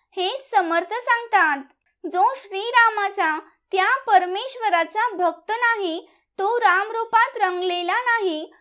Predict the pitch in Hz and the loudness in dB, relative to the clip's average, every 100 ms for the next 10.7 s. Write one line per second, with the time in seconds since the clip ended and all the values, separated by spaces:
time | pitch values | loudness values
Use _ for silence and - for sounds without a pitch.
0 | _ - 349 349 381 440 427 440 392 466 | _ -2 2 2 2 -2 -2 -6 -6 -8
1 | 381 349 339 370 466 480 349 302 - _ | -4 -4 -4 -6 -6 0 0 0 -6 _
2 | - 339 392 403 415 440 415 359 440 440 | -8 -6 -6 0 0 2 0 0 -2 -4
3 | 466 494 - 339 311 359 466 427 370 330 | -4 -12 -6 -4 -4 -6 -6 -4 -4 -2
4 | 453 508 453 440 427 415 415 381 302 320 | -2 2 2 2 -6 -4 -4 -2 -4 -8
5 | _ _ - 359 370 480 508 427 339 370 | _ _ -2 2 2 2 0 -2 -2 -4
6 | _ _ 320 359 349 392 453 480 427 359 | _ _ 2 2 2 0 0 0 -4 -6
7 | - 415 494 466 359 277 403 539 480 440 | -2 -2 0 2 0 0 -4 -6 -6 0
8 | 392 359 339 339 392 427 359 320 349 - | 2 2 0 -2 -4 -6 -6 -2 0 0
9 | - 480 453 381 311 294 _ _ - 381 | -2 -6 -4 -4 -4 -6 _ _ -4 0
10 | 403 466 440 392 349 339 453 | 2 0 -2 0 0 0 -8